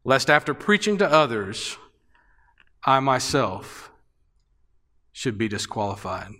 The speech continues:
Please join me in prayer. Father God, we thank you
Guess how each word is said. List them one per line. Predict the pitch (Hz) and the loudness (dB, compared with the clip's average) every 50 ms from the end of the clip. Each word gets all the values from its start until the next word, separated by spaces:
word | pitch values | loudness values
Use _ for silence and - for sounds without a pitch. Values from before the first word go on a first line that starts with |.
| _ _ _ _ - | _ _ _ _ -4
Please | 165 156 117 | -4 -4 -2
join | 113 117 107 101 101 | -2 -2 -2 -2 -4
me | 98 98 | -6 -8
in | 95 95 | -10 -10
prayer. | - 117 98 92 95 95 - - - _ _ _ _ _ _ _ _ _ _ _ _ _ - - _ _ - - - - - - _ _ _ _ _ - | -8 -6 -6 -6 -6 -8 -12 -16 -20 _ _ _ _ _ _ _ _ _ _ _ _ _ -20 -20 _ _ -20 -20 -20 -20 -20 -20 _ _ _ _ _ 4
Father | 151 156 147 135 | 6 6 6 6
God, | 131 123 139 139 135 135 123 | 4 4 6 6 6 6 4
we | 127 135 131 | 2 -2 -2
thank | 135 - 143 135 139 139 - - | -2 0 2 2 2 0 0 -2
you | 120 113 107 104 98 95 - | -2 -2 -2 -2 -4 -8 -10